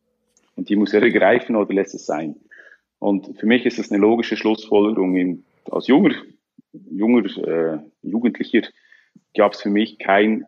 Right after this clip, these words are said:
ähm, ich würde, hätte. Also den Konjunktiv, der existiert bis heute bei mir nicht. Ich, ich wirklich, ich versuche zutiefst, Konjunktive zu vermeiden.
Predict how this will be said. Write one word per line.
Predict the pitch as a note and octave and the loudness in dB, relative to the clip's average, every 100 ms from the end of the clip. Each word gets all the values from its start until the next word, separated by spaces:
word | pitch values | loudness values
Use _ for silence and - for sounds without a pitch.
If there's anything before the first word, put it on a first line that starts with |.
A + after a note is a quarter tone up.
| - | -2
ähm, | G2+ G2 G2+ F#2+ - _ _ _ | 2 2 0 -4 -8 _ _ _
ich | - - | -6 -2
würde, | A2+ C3 A2+ | 2 4 4
hätte. | G#2 B2 - | 2 -2 -2
Also | E2+ F#2+ | -2 0
den | G#2 | 0
Konjunktiv, | G2+ B2 C3+ B2 - A#2 | 2 2 2 2 -4 0
der | G#2+ | 0
existiert | F#2 G2+ - G2+ | -2 -6 -8 -4
bis | - G2+ - - | -4 -4 -8 0
heute | G2 G2+ - | 2 2 2
bei | F#2 E2 | 0 0
mir | D#2+ - | -2 -6
nicht. | G2 - _ _ _ _ | -10 -12 _ _ _ _
Ich, | - - | -20 -12
ich | - - - _ _ | -12 -12 -16 _ _
wirklich, | F#2 G2 F#2+ - | -4 -2 -2 -8
ich | |
versuche | G2 - A2 A2 G2+ - - - _ _ _ | -8 0 2 2 -2 -8 -20 -20 _ _ _
zutiefst, | - B2 E3+ G3 D#3 - - | 0 2 2 2 0 -2 -4
Konjunktive | B2+ B2+ A#2+ - A#2 A2+ | 0 2 2 -2 -6 -6
zu | - | -8
vermeiden. | G2 F2 D#2+ E2 F2 D2+ | -10 -6 -4 -4 -6 -14